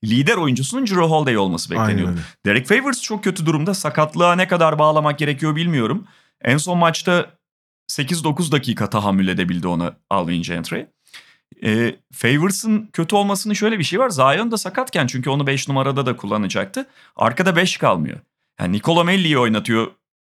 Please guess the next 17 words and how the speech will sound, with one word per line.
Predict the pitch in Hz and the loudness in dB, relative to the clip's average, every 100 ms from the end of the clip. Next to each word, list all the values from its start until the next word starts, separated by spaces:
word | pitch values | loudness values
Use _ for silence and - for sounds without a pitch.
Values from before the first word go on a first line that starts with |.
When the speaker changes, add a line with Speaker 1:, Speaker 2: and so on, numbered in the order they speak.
| _ | _
Speaker 1:
şut | - 123 - | -8 -6 -4
tehdidi | 107 110 104 | -4 -2 0
olsun | 98 95 104 | -2 -2 -4
diye | 120 240 | -2 -2
ama | - 180 180 - | 0 0 -2 -4
sürekli | - - 185 147 113 | -14 -4 -4 -4 -4
rakip | 104 - - | -4 -6 -6
Melli'nin | 110 98 98 95 | -2 -2 0 0
üzerine | 87 90 82 87 | -2 -4 -4 -4
hücum | 87 90 87 | -4 -4 -6
ediyor. | 85 101 - | -4 -6 -2
Speaker 2:
Jahlil | 117 113 127 | 0 0 0
Okafor | 120 113 110 95 | -2 -4 -4 -2
benzer. | 101 95 90 | -4 -2 -2
Speaker 1:
Jahlil | 139 156 165 | 0 2 2
Okafor | 165 160 151 160 151 - | 2 2 2 2 2 -2
işte | 135 - 156 | -6 0 0